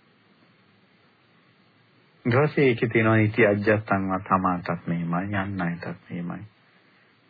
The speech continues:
කාටත් මෙහෙමයි. ඊට පස්සේ මේ සමුදේවයි හට ගැනීම වෙනසීම දකිනවා. ඊට පස්සේ මෙවැනි වූ ශරීරයක් නෙව තියෙන්නේ කියලා හොඳට සිහිය පිහිටනවා. ඥා-, අවබෝධය පිණිස පවතිනවා.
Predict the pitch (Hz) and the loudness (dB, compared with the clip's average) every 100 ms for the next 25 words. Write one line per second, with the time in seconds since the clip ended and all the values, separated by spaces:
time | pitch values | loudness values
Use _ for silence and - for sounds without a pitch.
0 | - - 107 107 110 101 87 - 82 - | -14 0 4 4 4 2 -4 -8 -12 -12
1 | - 110 - _ _ _ _ _ _ _ | -14 -14 -16 _ _ _ _ _ _ _
2 | _ - - - _ 120 117 127 117 120 | _ -20 -20 -20 _ -2 2 2 4 4
3 | 113 120 117 107 95 92 101 101 104 110 | 4 4 6 4 4 2 0 2 2 2
4 | 110 107 101 98 95 90 90 87 87 90 | 2 2 0 -4 -6 -6 -6 -6 -8 -6
5 | 85 87 - - _ _ _ _ _ _ | -6 -8 -14 -20 _ _ _ _ _ _
6 | _ _ - - - _ 123 117 131 113 | _ _ -20 -20 -20 _ 0 2 2 4
7 | 110 117 120 120 117 113 117 117 120 117 | 4 4 4 2 2 4 6 6 4 2
8 | 120 117 113 120 117 113 113 113 107 135 | -2 -2 -2 -2 0 -2 -2 -4 -4 -4
9 | 165 180 - _ _ _ _ - 110 107 | -4 -8 -14 _ _ _ _ -2 0 0
10 | 113 139 131 120 131 123 120 117 101 104 | 0 0 -2 -2 -2 -2 -4 -2 -4 -2
11 | 104 107 110 107 107 110 117 120 123 127 | 0 0 2 4 4 2 2 0 -2 -4
12 | 120 - 135 117 117 - - | -6 -8 -8 -8 -8 -12 -12